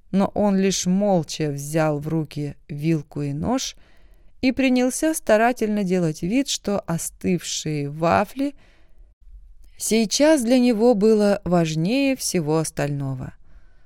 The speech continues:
Мир вокруг постепенно оживал, наполняясь голосами.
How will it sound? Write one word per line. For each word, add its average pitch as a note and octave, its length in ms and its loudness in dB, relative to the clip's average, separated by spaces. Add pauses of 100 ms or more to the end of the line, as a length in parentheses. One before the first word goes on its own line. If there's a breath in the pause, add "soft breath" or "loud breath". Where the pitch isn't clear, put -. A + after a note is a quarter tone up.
(580)
Мир G#3+ 320 6
вокруг F#3+ 680 0 (440)
постепенно F3+ 960 2
оживал, D#3 800 0 (420)
наполняясь D3+ 1080 2 (320)
голосами. D#3 760 -2